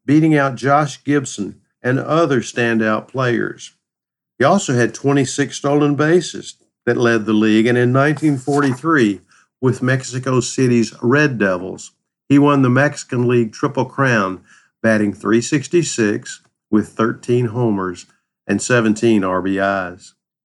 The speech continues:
He outperformed stars like Roy Campanella, Josh Gibson, and Monte Irvin,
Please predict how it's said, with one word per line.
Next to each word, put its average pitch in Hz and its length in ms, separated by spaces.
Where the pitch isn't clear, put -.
He 147 120
outperformed 156 640
stars 139 360
like 120 200
Roy 131 260
Campanella, 123 880
Josh 131 440
Gibson, - 540
and 123 160
Monte 127 360
Irvin, 123 480